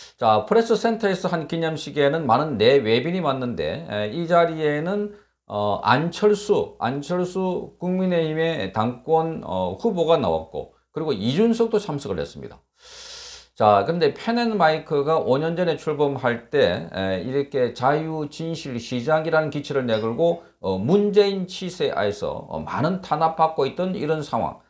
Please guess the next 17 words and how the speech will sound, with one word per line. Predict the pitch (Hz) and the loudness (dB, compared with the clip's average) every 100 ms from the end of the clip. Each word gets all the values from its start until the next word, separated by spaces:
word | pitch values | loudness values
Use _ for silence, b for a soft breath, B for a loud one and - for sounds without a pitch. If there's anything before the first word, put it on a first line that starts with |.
| b _ | b _
특히나 | - 175 147 - | -6 -2 0 4
언론 | 220 208 156 | 4 4 0
자유가 | 139 131 135 123 107 B B | 2 2 4 2 2 B B
심대하게 | - 175 180 190 190 185 | -10 -4 0 0 0 -4
침해되고, | - 190 175 147 110 110 95 71 73 - | -6 -4 0 0 -2 -2 -2 -2 -4 -6
어, | - 90 | -6 0
언론 | 175 170 | 2 2
자유 | 139 156 175 | 2 0 0
정도가 | 156 156 113 | -2 0 0
아니라, | 120 90 - B - | 0 -4 -6 B -10
아, | 82 80 | -6 0
말하자면 | 104 135 139 113 80 | 2 2 2 0 -6
이 | 98 95 87 | -6 -6 -2
언론을 | 175 208 165 117 - | 0 2 0 -2 0
장악했다 | 202 240 160 139 95 | 2 2 0 -6 -4
했을 | 107 104 92 | -4 -6 -4
때, | 147 147 | -4 -4